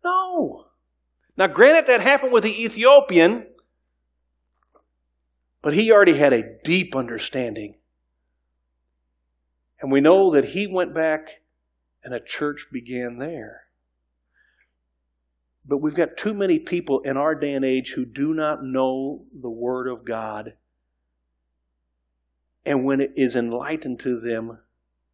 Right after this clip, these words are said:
they still need teaching. They still need instruction. We need to,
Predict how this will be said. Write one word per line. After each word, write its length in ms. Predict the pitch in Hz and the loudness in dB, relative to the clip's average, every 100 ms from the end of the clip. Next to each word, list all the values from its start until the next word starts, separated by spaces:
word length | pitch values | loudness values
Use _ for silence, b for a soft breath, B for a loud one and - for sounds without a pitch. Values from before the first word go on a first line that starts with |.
| _ _ _ _ _ | _ _ _ _ _
they 240 | - 135 | -4 -2
still 340 | 156 - 156 143 | -2 -2 -4 -4
need 300 | 139 139 139 | -6 -10 -10
teaching. 440 | 156 156 - 110 | -12 -12 -16 -16
They 120 | 120 | -16
still 260 | - - 147 | -14 -10 -10
need 180 | 139 131 | -10 -12
instruction. 600 | 113 - 143 135 - - _ _ _ _ _ _ _ _ _ _ _ _ _ _ _ _ _ _ _ _ _ - | -14 -14 -12 -12 -14 -20 _ _ _ _ _ _ _ _ _ _ _ _ _ _ _ _ _ _ _ _ _ -14
We 260 | 131 143 | -4 -2
need 260 | 151 151 143 - | -2 -2 -6 -8
to, 300 | 120 117 | -10 -10